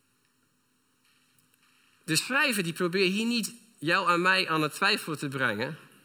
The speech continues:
en dan denken van, "Heb ik dit wel ontvangen, heb ik dat niet ontvangen?" Nee, in vers, in het eerste vers lazen we net al, "Je bent niet in het vlees, maar je bent in de geest." En hier ligt de focus helemaal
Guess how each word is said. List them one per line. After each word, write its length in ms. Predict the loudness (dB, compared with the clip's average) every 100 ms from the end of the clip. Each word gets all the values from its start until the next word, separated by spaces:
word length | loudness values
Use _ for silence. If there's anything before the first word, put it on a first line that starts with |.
| _ -20 -20 _
en 140 | 0
dan 160 | 2 2
denken 260 | 2 0
van, 100 | -2
"Heb 180 | 0 0
ik 80 | 0
dit 180 | -4 0
wel 220 | 0 2
ontvangen, 420 | -2 -4 0 2
heb 120 | 2
ik 60 | 0
dat 120 | -2
niet 180 | -4 -2
ontvangen?" 440 | -4 -2 -4 -2
Nee, 240 | 0 -2 -4 -12 -20 -16
in 260 | -2 -2 -2
vers, 320 | -2 -2 -2 -8 -6
in 140 | -2
het 140 | -2 -2
eerste 320 | -4 -2 -2
vers 220 | -2 0
lazen 320 | 2 2 2
we 60 | 0
net 140 | -2
al, 180 | -2 -2
"Je 160 | -2 -2
bent 220 | 0 2
niet 260 | 0 0
in 140 | 2 2
het 120 | 0
vlees, 640 | -2 0 2 0 -4 -10 -10
maar 180 | -2 0
je 120 | 2
bent 240 | 2 0
in 120 | 0 -2
de 120 | -2
geest." 560 | 0 0 0 -6 -14 -20 -20 -20 -20 -4
En 160 | 0 2
hier 220 | 2 0
ligt 220 | 0 -2
de 80 | -4
focus 460 | 0 0 0 -4
helemaal 880 | -4 0 0 2 0 2 4 4 2